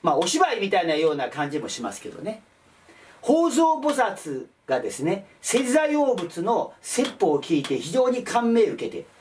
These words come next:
「私もこのような仏になりたい」と、こう思われるんです。死の仏である。まあ、この場合であれば、摂座擁仏が法蔵菩薩の先生でございました。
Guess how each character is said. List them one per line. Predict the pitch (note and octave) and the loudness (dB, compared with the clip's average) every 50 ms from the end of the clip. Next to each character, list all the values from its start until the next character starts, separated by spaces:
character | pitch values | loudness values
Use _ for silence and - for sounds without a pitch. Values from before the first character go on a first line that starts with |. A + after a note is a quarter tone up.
| - - - - - - - - | -20 -20 -20 -20 -20 -16 -4 0
「私 | - - - C4 B3+ - D#4+ C#4+ | 0 2 2 2 0 2 4 4
も | B3+ G#3+ | 4 2
こ | - - - C#4 | 2 0 0 2
の | C#4+ D4 | 2 4
よ | D4+ D#4 D4 | 4 4 2
う | C4 | 4
な | A#3 G#3 | 2 0
仏 | - F#3+ G3 A#3 G#3+ G#3+ G#3 | 0 -2 -4 -4 -2 -2 -2
に | G#3 F#3 D#3 | -2 0 0
な | C#3 C#3 E3+ | 2 2 2
り | - C#4+ - | 2 0 2
た | D4+ A#3+ | 4 4
い」 | - - - | 4 2 0
と、 | - - - - _ - - - - _ _ _ - - - _ _ _ _ _ _ _ _ _ _ _ _ _ _ | -8 -12 -14 -16 _ -20 -20 -20 -20 _ _ _ -20 -20 -20 _ _ _ _ _ _ _ _ _ _ _ _ _ _
こ | - - C4+ G#3+ | 0 2 2 2
う | |
思 | F3 E3 | 4 2
わ | D#3 C#3+ | 0 0
れ | C#3 B2 | 0 -2
る | G#2+ F#2+ | -4 -4
ん | E2+ D#2+ | -8 -12
で | - - | -12 -12
す。 | - - - - - - - - - - - - - - - - - - | -14 -14 -16 -20 -20 -20 -20 -20 -20 -20 -20 -20 -20 -20 -20 -20 -16 -8
死 | - - - - D#4+ F4 | -6 -4 -2 0 2 4
の | D#4 A3 - | 4 2 2
仏 | E3+ E3 F#3+ F3 - - F4 | 0 0 0 0 0 0 2
で | E4+ E3+ D3+ B2 | 2 4 4 2
あ | G#2+ | 2
る。 | G2+ G2 - - - - - | -2 -6 -12 -14 -12 -2 -2
ま | G#3+ A3 | -2 0
あ、 | |
こ | - D4 E4 | 2 2 2
の | F4+ | 4
場 | F4+ F4+ | 4 4
合 | F4 D4+ - | 2 2 2
で | A3 | 2
あ | A3 A3+ | 2 2
れ | C#4+ D4 | 2 0
ば、 | C4 - - - - _ _ - | 0 0 -2 -6 -12 _ _ -12
摂 | - - A#3+ C4 A#3 A3+ | -4 -2 -2 -2 0 0
座 | B3+ C#4 C4 C4+ | 0 2 2 2
擁 | C4+ C4+ C4 A#3+ | 2 2 2 2
仏 | F#3+ F3 - F#3+ G3 | 0 -2 -6 -2 0
が | C4 C4 A3 - - - - - - - - - - | 0 2 0 -2 -4 -8 -12 -20 -20 -20 -20 -8 0
法 | - A3+ B3 B3+ | 0 2 2 2
蔵 | A3+ B3 A#3+ | 2 0 2
菩 | A#3 A#3+ | 2 2
薩 | A3+ F#3+ - D3+ | 2 2 0 0
の | B2+ A#2 | -2 -2
先 | - - G#3+ A#3 A3 | 2 2 2 2 2
生 | - - A#3 F#3 | 2 2 2 2
で | C3 G#2+ | 2 -2
ご | G2 G#2 | -6 -4
ざ | F#2+ - | -6 -6
い | F2 | -6
ま | F2+ G2+ - | -8 -10 -12
し | - | -12
た。 | - | -16